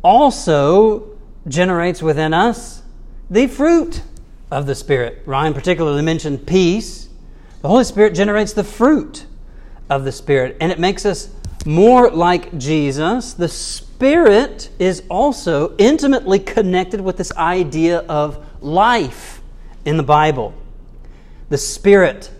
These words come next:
of God hovers over the waters of Genesis chapter one, verses one and two. That he's there. And it's this, it's the Spirit of God that's there that begins bringing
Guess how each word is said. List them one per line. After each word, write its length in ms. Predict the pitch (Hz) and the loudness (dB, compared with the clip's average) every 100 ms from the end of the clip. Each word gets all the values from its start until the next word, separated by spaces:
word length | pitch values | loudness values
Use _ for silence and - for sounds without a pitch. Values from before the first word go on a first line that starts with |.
| - - - - | -20 -20 -14 -6
of 180 | 135 | -4
God 460 | 120 156 143 131 113 - - - | 0 0 2 0 -4 -14 -20 -18
hovers 600 | - 190 226 285 269 208 - | -6 -4 -2 -2 -2 -6 -2
over 240 | 214 214 | 0 2
the 120 | 190 | 0
waters 1080 | 175 147 151 143 147 139 180 226 175 - - - - - - - | -2 0 4 4 2 0 -4 -4 -6 -14 -16 -18 -18 -20 -14 -6
of 180 | 151 | -6
Genesis 520 | 117 151 240 - 240 - | -2 0 0 -2 -6 -8
chapter 400 | - 220 202 175 | -8 -6 -2 -4
one, 460 | 156 147 147 160 | -2 -4 -2 -4
verses 460 | 156 160 165 156 135 | -4 -6 -6 -8 -6
one 260 | 143 165 | -4 -2
and 140 | 170 160 | -2 -6
two. 340 | 180 170 113 - - - - - - - | -8 -10 -12 -18 -20 -20 -20 -20 -18 -6
That 80 | 156 | -4
he's 160 | 160 | -2
there. 460 | 160 196 165 107 - - - - - - - - | 0 0 -2 -6 -18 -20 -20 -20 -20 -20 -18 -6
And 160 | 151 | -4
it's 140 | 175 170 | -2 -4
this, 500 | 180 156 - - - - - - - | -6 -6 -8 -16 -18 -20 -20 -18 -8
it's 160 | 143 | -6
the 80 | 180 | -4
Spirit 460 | - - - 240 254 | -6 -6 0 2 2
of 140 | 190 | 0
God 340 | 196 196 185 151 | 0 -2 -2 -4
that's 180 | 147 | -8
there 400 | - 156 147 139 | -4 -2 -2 -6
that 260 | 151 156 147 | -4 -6 -2
begins 560 | 156 135 185 220 240 170 | -2 2 2 2 0 -2
bringing 960 | 147 170 208 208 165 160 220 247 - | -4 0 0 0 0 0 0 -2 -6